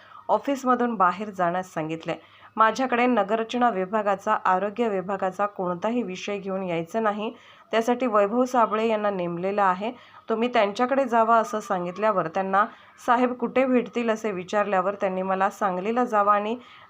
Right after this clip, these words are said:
त्यांना हुडका, कुठे असतील ते," अशा पद्धतीने उत्तर देऊन अपमानास्पद वागणूक दिले. प्रशासनातील अधिकाऱ्यांनी सर्वसामान्य जनतेबरोबर असे वागणे अत्यंत चुकीचे आहे. याबाबत महापालिकेच्या आयुक्तांनी माझ्या तक्रारी संदर्भात वेळीच दखल घेतली नाही तर तीव्र स्वरूपाचे आंदोलन करणार आहेत.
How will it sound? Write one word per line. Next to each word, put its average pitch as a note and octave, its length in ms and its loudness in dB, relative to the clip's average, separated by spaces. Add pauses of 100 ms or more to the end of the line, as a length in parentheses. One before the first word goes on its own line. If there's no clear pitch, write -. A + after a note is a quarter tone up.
त्यांना A3+ 220 4
हुडका, G#3+ 440 0
कुठे G#3 320 0
असतील G#3 460 -2
ते," G#3 60 0
अशा G3+ 220 0
पद्धतीने A3+ 600 -2
उत्तर G3+ 360 0
देऊन G3 340 -2
अपमानास्पद A3+ 720 0
वागणूक E3 440 -2
दिले. E3+ 240 -4 (500)
प्रशासनातील G3+ 720 2
अधिकाऱ्यांनी G3+ 600 0
सर्वसामान्य A#3 640 0
जनतेबरोबर G#3 680 0
असे G3+ 220 -2
वागणे F#3 320 2
अत्यंत G3 460 -2
चुकीचे F3 520 -6
आहे. E3+ 220 0 (500)
याबाबत A3+ 440 4
महापालिकेच्या A3+ 840 0
आयुक्तांनी G3+ 480 0
माझ्या F#3+ 320 -2
तक्रारी F#3 420 -4
संदर्भात F3+ 560 -4
वेळीच F#3 320 -6
दखल F3+ 300 -6
घेतली F#3+ 380 -6
नाही G#3+ 280 0
तर A3 60 -2
तीव्र F#3 300 -6
स्वरूपाचे F#3+ 580 -4
आंदोलन F#3 380 -2
करणार F#3 380 -2
आहेत. G3+ 240 -2